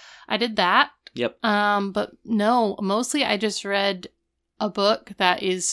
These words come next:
Speaker 1: so good called Little Thieves, and when it was over, I just, I was devastated that it was <laughs> over.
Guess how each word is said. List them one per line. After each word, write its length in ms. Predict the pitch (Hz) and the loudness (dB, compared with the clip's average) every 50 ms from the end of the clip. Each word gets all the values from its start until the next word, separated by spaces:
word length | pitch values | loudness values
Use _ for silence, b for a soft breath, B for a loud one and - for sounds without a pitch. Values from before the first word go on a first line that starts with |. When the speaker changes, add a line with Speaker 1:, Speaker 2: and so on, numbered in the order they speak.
| - - | -6 -8
Speaker 1:
so 380 | - - - - 196 185 185 190 | -10 -8 -4 -2 0 0 0 0
good 380 | 175 185 175 175 180 185 190 - | 0 -2 0 0 0 -2 -4 -6
called 340 | - - 190 170 170 165 165 | -10 -8 -6 -4 -4 -4 -4
Little 240 | 185 185 190 190 185 | -4 -4 -2 -4 -4
Thieves, 680 | - - - 180 180 190 196 208 202 202 208 - - - - | -6 -4 -4 -4 -2 -4 -4 -6 -6 -8 -8 -10 -10 -10 -8
and 600 | - 185 175 170 170 170 170 165 165 165 165 - - - | -6 -4 -2 -2 -2 -2 -4 -4 -6 -8 -8 -12 -16 -14
when 180 | - 196 190 185 | -10 -6 -4 -4
it 80 | 175 - | -4 -4
was 220 | 185 175 165 - | -6 -8 -8 -8
over, 600 | - - 165 165 170 170 170 180 180 180 185 190 196 | -6 -6 -4 -4 -6 -6 -4 -2 -2 0 -2 -2 -4
I 120 | 190 180 165 | -8 -10 -10
just, 640 | - - 175 170 165 165 165 - - - - - _ _ _ - - _ _ - - | -8 -6 -4 -4 -4 -4 -4 -6 -6 -6 -8 -12 _ _ _ -20 -20 _ _ -20 -20
I 60 | 175 | -20
was 180 | 175 175 170 - | -20 -18 -20 -16
devastated 800 | - - 156 165 170 175 - - - - 185 185 185 196 190 180 | -12 -10 -10 -8 -8 -10 -12 -10 -8 -8 -8 -6 -6 -8 -8 -6
that 160 | 202 185 190 | -6 -6 -6
it 100 | 185 - | -6 -4
was 240 | - 220 202 175 202 | -2 -2 0 2 2
<laughs> 0 | |
over. 720 | 185 185 196 208 190 190 - 208 226 240 240 214 - | 2 2 2 -2 -4 -6 -4 -2 0 0 0 -2 -4